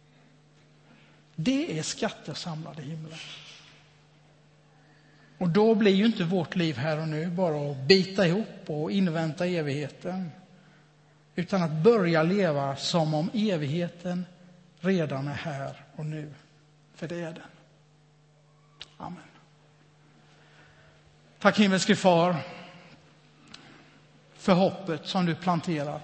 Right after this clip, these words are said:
i våra hjärtan, Herre. Tack för att livet en dag ska vinna, trots att det ibland inte ser ut så.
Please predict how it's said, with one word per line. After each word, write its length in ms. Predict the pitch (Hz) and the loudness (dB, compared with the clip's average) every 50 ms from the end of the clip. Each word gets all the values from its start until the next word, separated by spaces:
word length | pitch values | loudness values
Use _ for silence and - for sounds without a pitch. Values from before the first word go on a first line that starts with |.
| - - | -12 -6
i 140 | 202 180 180 | -4 -2 0
våra 280 | 170 180 175 165 160 | 0 0 0 0 0
hjärtan, 500 | 165 165 151 - - - - 180 165 175 175 139 | -2 -4 -6 -8 -10 -14 -14 -12 -12 -12 -14 -12
Herre. 260 | 165 180 170 156 165 156 - - - - - _ _ _ _ _ _ _ _ _ _ _ _ _ _ _ _ - - _ - | -10 -10 -10 -10 -12 -16 -18 -20 -20 -20 -20 _ _ _ _ _ _ _ _ _ _ _ _ _ _ _ _ -20 -20 _ 2
Tack 160 | - 214 208 - | 4 4 4 6
för 160 | - 233 220 | 8 8 8
att 180 | 202 190 180 | 8 6 6
livet 420 | 208 220 220 202 196 196 208 196 196 | 6 4 6 4 4 2 0 0 2
en 140 | 220 214 202 | 2 4 4
dag 220 | 196 175 165 156 | 4 2 2 0
ska 160 | - - 196 | 2 2 2
vinna, 460 | 180 190 202 180 165 151 151 147 160 | 4 4 2 2 0 0 -2 -2 -4
trots 360 | 160 - - 214 196 - - - | -4 -2 -2 -4 -2 -2 0 -2
att 100 | 214 175 | 0 2
det 80 | 220 | 2
ibland 340 | 214 190 208 190 175 175 180 | 0 2 2 2 2 0 0
inte 240 | 190 190 170 - 180 | -2 -4 -4 -6 -8
ser 180 | - - 196 | -6 -4 -4
ut 240 | 175 170 160 151 170 | -4 -4 -4 -6 -8
så. 300 | - - 175 156 160 156 | -8 -8 -8 -10 -10 -12